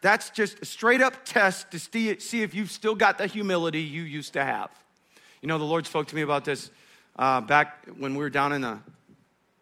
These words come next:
uh, the other campus, all twelve grades,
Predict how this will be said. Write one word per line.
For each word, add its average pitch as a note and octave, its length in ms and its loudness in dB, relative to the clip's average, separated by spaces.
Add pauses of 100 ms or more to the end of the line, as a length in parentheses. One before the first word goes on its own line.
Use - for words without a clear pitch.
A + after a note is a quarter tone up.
(560)
uh, A2 100 -10
the B2 160 0
other C#3+ 160 0
campus, C#3+ 500 -4
all C#3 160 4
twelve C3+ 320 -2
grades, C#3 440 -2